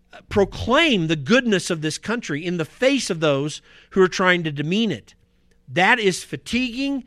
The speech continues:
it's challenging, but I'm telling you, if you want this country to survive,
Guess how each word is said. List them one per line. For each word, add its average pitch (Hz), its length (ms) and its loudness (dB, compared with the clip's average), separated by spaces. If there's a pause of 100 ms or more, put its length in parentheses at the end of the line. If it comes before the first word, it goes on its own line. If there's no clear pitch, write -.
(300)
it's - 240 -10
challenging, 220 880 2 (480)
but 156 160 0
I'm 170 180 -2
telling 233 380 0
you, 160 160 0
if 143 140 -10
you 208 160 0
want 262 400 -2
this 269 180 -2
country 240 400 -6
to 190 140 -12
survive, 143 800 -2